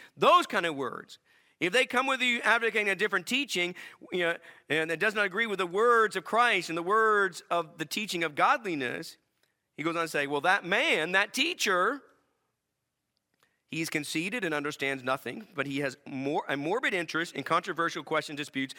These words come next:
about words of which arise envy, strife, abusive language, and evil suspicion,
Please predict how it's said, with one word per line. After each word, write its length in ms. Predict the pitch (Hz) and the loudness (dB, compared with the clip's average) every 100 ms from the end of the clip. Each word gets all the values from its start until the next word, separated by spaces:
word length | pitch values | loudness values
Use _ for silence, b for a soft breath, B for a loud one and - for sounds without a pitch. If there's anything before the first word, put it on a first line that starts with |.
| B | B
about 240 | - 185 175 | 2 2 2
words 300 | 208 254 233 | 2 4 2
of 60 | |
which 140 | 214 202 | 0 0
arise 400 | 175 185 185 175 - | 2 4 4 2 0
envy, 300 | 285 285 277 | 0 0 -2
strife, 420 | - 220 226 202 | 2 2 2 0
abusive 460 | 160 214 254 240 | -4 -2 -2 -4
language, 360 | 180 185 185 170 | -2 -2 -2 -4
and 80 | 160 | -4
evil 180 | 170 160 | -4 -6
suspicion, 560 | 160 147 139 127 120 | -6 -6 -6 -6 -6